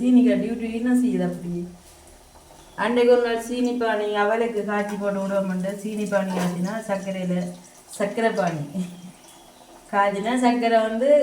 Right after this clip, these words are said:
அடியில அப்படி அந்த அடியில வந்தது. அப்படியே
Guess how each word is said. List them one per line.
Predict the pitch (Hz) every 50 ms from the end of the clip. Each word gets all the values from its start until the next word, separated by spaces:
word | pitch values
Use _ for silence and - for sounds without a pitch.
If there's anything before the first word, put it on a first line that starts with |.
| - - - 185 220
அடியில | 226 233 240 247 247 247 247
அப்படி | 247 226 233 233 233 226 220
அந்த | 214 214 214 208 208 208 208
அடியில | 214 220 220 226 220 208 208
வந்தது. | 214 220 220 214 202 180 175 175 185 214 - - - - - - - - - - - - - _ - - - - - - - - -
அப்படியே | 202 220 240 254